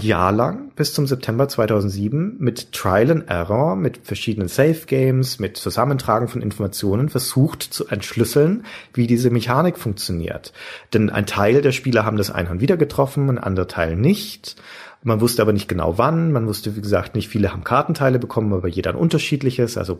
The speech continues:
woran liegt's, welches war's? Es schien alles irgendwie zufällig zu sein. Hängt's von der Jahreszeit ab, vom Spielfortschritt, braucht man einen bestimmten Gegenstand im Inventar, muss ein Charakterwert hoch genug sein, gibt es so viele Variablen. Manche Spieler haben da ein Spieljahr lang am Einsiedlersee kampiert,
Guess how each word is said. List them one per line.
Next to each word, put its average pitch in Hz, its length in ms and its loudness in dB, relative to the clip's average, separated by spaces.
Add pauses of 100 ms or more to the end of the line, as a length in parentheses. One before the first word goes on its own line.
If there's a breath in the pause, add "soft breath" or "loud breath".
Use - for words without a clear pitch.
(140)
woran 82 380 -6
liegt's, 110 320 0
welches 95 320 -2
war's? 98 340 2 (460 loud breath)
Es 123 120 0
schien 151 200 4
alles 147 240 2
irgendwie 143 260 4
zufällig 131 540 2
zu 90 100 -2
sein. 80 480 -4
Hängt's 98 240 -2
von 117 120 2
der 117 80 4
Jahreszeit 82 640 0
ab, - 100 -8
vom 143 140 2
Spielfortschritt, 101 800 0
braucht 127 200 0
man 117 100 2
einen 113 60 0
bestimmten 113 380 -2
Gegenstand 95 460 -2
im 104 80 -4
Inventar, 98 420 2
muss 123 160 0
ein 151 80 0
Charakterwert 98 640 0
hoch 101 160 0
genug 95 240 -4
sein, 95 300 -2 (240 loud breath)
gibt 131 180 0
es 117 80 4
so 113 140 0
viele 110 200 2
Variablen. 101 680 0 (280 loud breath)
Manche 120 300 0
Spieler 117 320 2
haben 113 160 0
da 107 120 4
ein 101 120 0
Spieljahr 120 440 2
lang 101 220 2
am 95 80 0
Einsiedlersee 107 600 0
kampiert, 113 600 0